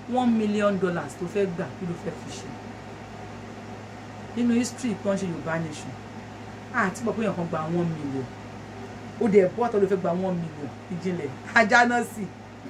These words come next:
Balógun lẹ́yìn obìnrin. A ní one million. Ẹ, ẹ, ẹ, ẹ, ẹ, ẹ.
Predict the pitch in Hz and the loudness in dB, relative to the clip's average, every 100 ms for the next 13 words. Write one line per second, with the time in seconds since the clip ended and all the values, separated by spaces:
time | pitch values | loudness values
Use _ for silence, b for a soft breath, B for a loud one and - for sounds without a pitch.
0 | 262 254 - 240 - - - - - - | -6 -8 -10 -12 -12 -12 -12 -12 -12 -12
1 | - - - - - - - - - - | -12 -12 -12 -12 -12 -12 -12 -12 -12 -12
2 | - - - - B B - 214 247 269 | -12 -12 -12 -12 B B 6 10 10 10
3 | 220 247 262 269 247 208 175 185 185 208 | 6 6 6 6 6 4 4 -2 -4 -6
4 | - - - - - - - 254 254 262 | -12 -16 -16 -16 -16 -6 6 6 8 6
5 | 233 220 196 170 269 285 254 254 254 240 | 6 2 2 0 0 0 2 4 4 2
6 | 226 202 185 | 0 0 0